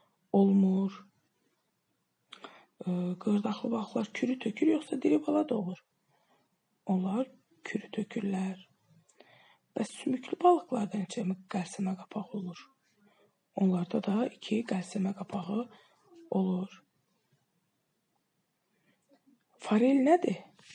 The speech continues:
Desəm ki, farelin tipini deyin, sinifini deyin. Xordallar tipi, balıqlar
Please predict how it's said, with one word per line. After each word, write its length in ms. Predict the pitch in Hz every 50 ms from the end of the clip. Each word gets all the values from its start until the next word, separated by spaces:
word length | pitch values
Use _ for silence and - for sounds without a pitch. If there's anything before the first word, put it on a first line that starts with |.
| - - - - - - - _ _ _ _
Desəm 360 | 202 233 233 - 302 294 294
ki, 120 | - - 247
farelin 540 | - - 240 233 226 226 226 240 247 247
tipini 420 | - - - - - 226 226 233 226
deyin, 320 | 208 220 214 208 220 233
sinifini 560 | 214 - - 233 226 202 - - - 117 208
deyin. 380 | 214 226 220 220 226 277 339 349 - _ - - - - - - - - - _ _ _ _ _ _ _ _ - - _ _ _ _ _ _ _ -
Xordallar 720 | - - - 214 202 - 233 226 226 233 233 233 240 233
tipi, 320 | - - - - 254 254 277 311 349 359 - _ _ _ _ _ _ _ _ _
balıqlar 720 | 226 214 202 196 190 - - 208 202 - - 214 247 302